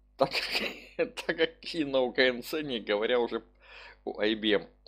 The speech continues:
Ну да, ну да, ребят. Я же говорю, троллили,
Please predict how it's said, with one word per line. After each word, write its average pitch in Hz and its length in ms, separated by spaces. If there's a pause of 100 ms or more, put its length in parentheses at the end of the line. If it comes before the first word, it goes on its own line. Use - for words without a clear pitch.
(520)
Ну 98 220
да, 135 120
ну 143 140
да, 110 100
ребят. 90 340 (960)
Я 113 120
же 113 80
говорю, 107 180
троллили, 156 560